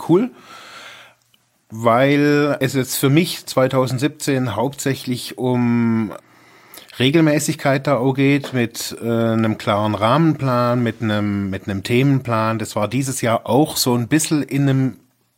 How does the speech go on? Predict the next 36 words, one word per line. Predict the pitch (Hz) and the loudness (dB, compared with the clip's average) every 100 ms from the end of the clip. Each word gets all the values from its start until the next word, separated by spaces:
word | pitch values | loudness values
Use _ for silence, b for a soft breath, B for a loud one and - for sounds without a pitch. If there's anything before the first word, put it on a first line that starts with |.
| _ | _
Themenplan, | - 131 139 139 135 123 120 131 | -6 2 4 4 2 2 2 0
aber | 113 117 | 0 -2
ich | 113 | -2
hab | 117 - | -4 -2
da | 113 | -2
sehr | 98 117 | 2 2
viel | 117 - 117 | 2 0 -2
probiert. | 110 113 101 104 87 - _ B B B B B B B B | -2 -6 -2 -2 -2 -6 _ B B B B B B B B
Also | 113 107 | -6 -4
ich | 123 | -4
hab | - | -4
die | - | 0
Interviews | 156 156 127 127 127 | 2 2 2 2 2
probiert, | - 127 113 120 120 120 113 - | 0 -2 2 4 4 4 2 -4
ähm, | 107 110 110 107 | 0 2 2 0
ich | 107 | -2
hab | 110 101 - 95 - - | -4 -6 -10 -16 -16 -12
so | - | -8
kleine | 117 117 110 110 | -4 -2 0 2
Miniserien | 131 135 107 120 117 113 | 4 2 2 2 2 2
probiert, | - 107 117 110 | -2 -4 0 0
ich | 110 117 | 0 -2
hab | 107 | -2
alles | 127 147 139 | 0 0 0
mal | |
ausprobiert, | 123 139 156 127 127 117 | 2 0 0 0 0 2
was | 117 123 | 0 0
mir | 117 113 | 0 0
so | 110 | -2
Spaß | 107 - 127 - - | -4 -2 0 0 0
macht | 147 135 | -2 0
und | 127 117 | -2 0
worauf | 104 113 120 | -2 -2 -4
ich | - | -6
Bock | - 147 147 | -6 -4 -6
hatte. | 139 143 | -6 -8